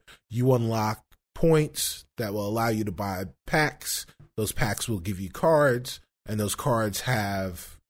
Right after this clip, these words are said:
different things in them, whether they be characters, consumables, weapons,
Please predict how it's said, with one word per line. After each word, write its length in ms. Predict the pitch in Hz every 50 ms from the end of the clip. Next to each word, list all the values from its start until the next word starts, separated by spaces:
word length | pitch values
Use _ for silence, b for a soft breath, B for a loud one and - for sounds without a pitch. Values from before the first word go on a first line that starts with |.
| _ _
different 300 | - 135 131 123 117 104
things 260 | - 104 95 85 -
in 120 | 90 87 80
them, 180 | 78 73 80
whether 220 | 82 85 82 82 87
they 200 | 80 87 87 82
be 120 | 82 90
characters, 760 | 87 - - 151 147 151 151 139 135 147 143 139 135 127 127 - B B B B B B
consumables, 1000 | - 110 90 - - - 160 151 143 131 113 131 131 127 123 123 123 110 - - - _ _
weapons, 840 | - 120 131 127 131 135 127 123 113 113 113 110 107 107 - -